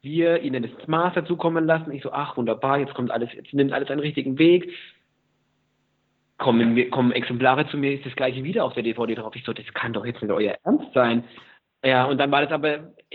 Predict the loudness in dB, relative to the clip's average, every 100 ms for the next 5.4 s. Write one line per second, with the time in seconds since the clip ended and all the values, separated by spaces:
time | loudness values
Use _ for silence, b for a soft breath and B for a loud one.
0 | -16 -8 -6 -4 -4 -4 -4 -6 0 0
1 | 2 -2 0 -2 -2 -2 0 0 -2 0
2 | 2 0 -2 -4 -4 2 2 2 0 -4
3 | -4 -2 0 0 -4 -8 -2 -2 0 0
4 | 0 2 2 2 2 0 0 0 0 -4
5 | 0 2 0 -2